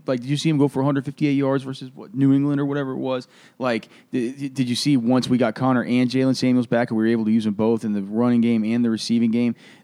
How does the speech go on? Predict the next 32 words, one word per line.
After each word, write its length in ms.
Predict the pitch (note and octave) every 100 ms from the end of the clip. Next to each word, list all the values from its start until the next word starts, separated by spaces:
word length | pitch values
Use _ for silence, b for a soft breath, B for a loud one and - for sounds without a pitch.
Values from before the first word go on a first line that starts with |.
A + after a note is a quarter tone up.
| -
That's 240 | B2+ C#3+
a, 100 | B2
that's 300 | G#2 C#3 D3+
a 80 | A2
duo 400 | G#2+ D#3 B2 G#2
that 180 | G#2+ G2
we 340 | A2 B2 G#2 - E2 D2+ E2 -
like, 640 | G#2 G#2+ C3+ C#3 - -
and 220 | G2 G#2
we 160 | G#2 G2
hope 320 | F#2 D3+ B2
that 140 | G#2+ G#2
that 180 | A#2
can 140 | A2+ G#2
keep 180 | A2 F#2
going." 520 | A2 A#2 F2 D2 D2+
And 180 | A2 A#2
so 300 | C#3 C3 B2
now 240 | C3+ D#3
we 180 | C3+ B2+
see 380 | A#2 B2+ A#2 A2 b b b -
James 260 | D#3+ C3
Conner 360 | - D3 F3 B2+
has 180 | A#2 A2
an 80 | F2
A 120 | B2+
D 140 | B2
P 220 | B2+ B2
of, 100 | G2+
like, 160 | G#2 G2+ - _ _ _ -
ten, 640 | C3 F3+ D3 G#2+ A2+ C#3+ b b b b _
whereas, 800 | C#3 C3 B2+ A#2+ A#2 A2+ G2+ -